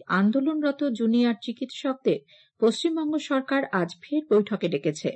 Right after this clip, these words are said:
রাজ্য সরকারের চিঠির প্রেক্ষিতে জুনিয়র চিকিৎসকরা নিজেদের মধ্যে আলোচনায় বসেছেন। ফ্লোরিডায় গলফ কোর্সে প্রাক্তন মার্কিন রাষ্ট্রপতি ডোনাল্ড ট্রাম্পের ওপর গতকাল বিকেলে আবারও প্রাণঘাতী হামলার ঘটনা।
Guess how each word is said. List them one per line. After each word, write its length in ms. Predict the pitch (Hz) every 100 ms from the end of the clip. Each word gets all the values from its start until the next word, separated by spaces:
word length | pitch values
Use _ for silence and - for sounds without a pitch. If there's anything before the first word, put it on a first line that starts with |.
| - _
রাজ্য 280 | - 190 190 311
সরকারের 460 | - 302 285 269
চিঠির 360 | 269 240 - 233
প্রেক্ষিতে 420 | 214 208 214 254 262 - _ 180
জুনিয়র 400 | 220 247 302 311
চিকিৎসকরা 640 | 269 262 - 277 262 269
নিজেদের 440 | 262 208 254 269 269
মধ্যে 280 | 254 240 262
আলোচনায় 560 | - 208 269 - 302 247
বসেছেন। 460 | 165 - 151 143 - - _ _ _ _ _ _ _ _ -
ফ্লোরিডায় 520 | 247 277 320 330 330 220
গলফ 320 | 196 220 240
কোর্সে 360 | - 294 - 302 302
প্রাক্তন 480 | 262 190 - 320 320
মার্কিন 360 | 294 269 294 294
রাষ্ট্রপতি 540 | 277 - 269 277 277 233
ডোনাল্ড 380 | 214 240 302
ট্রাম্পের 440 | 302 269 269 269 277
ওপর 220 | 269 277 254
গতকাল 420 | 202 202 - 240
বিকেলে 380 | 220 220 247 240 -
আবারও 360 | 185 226 262
প্রাণঘাতী 540 | 285 233 233 233 254 247
হামলার 360 | 226 196 196
ঘটনা। 380 | 196 190 156 -